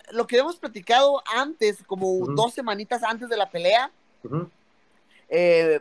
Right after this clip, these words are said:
Speaker 1: mi manager se comunicó con el matchmaker y básicamente
Speaker 2: Ujú.
Speaker 1: le dijeron que te-,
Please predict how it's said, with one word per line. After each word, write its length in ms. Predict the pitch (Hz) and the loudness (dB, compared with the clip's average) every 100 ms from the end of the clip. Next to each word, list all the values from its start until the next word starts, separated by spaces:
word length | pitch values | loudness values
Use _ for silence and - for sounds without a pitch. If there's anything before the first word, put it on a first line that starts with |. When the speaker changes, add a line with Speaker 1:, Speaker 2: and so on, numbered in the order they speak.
| - | -2
Speaker 1:
mi 200 | 185 180 | 0 4
manager 260 | 202 233 | 4 4
se 100 | 226 | 2
comunicó 380 | 190 180 170 202 | -4 -4 -2 0
con 120 | 202 | 2
el 100 | 196 | 2
matchmaker 640 | 175 196 190 214 214 233 214 | 2 0 2 0 2 0 0
y 120 | 180 180 | -6 0
básicamente 600 | 180 123 131 190 185 214 | 0 0 -4 -4 -4 0
Speaker 2:
Ujú. 80 | |
Speaker 1:
le 60 | 208 | 2
dijeron 580 | 175 175 175 196 208 175 _ _ _ _ | 0 0 2 2 2 -2 _ _ _ _
que 220 | - 185 180 | 0 0 2
te-, 300 | 180 185 | 0 0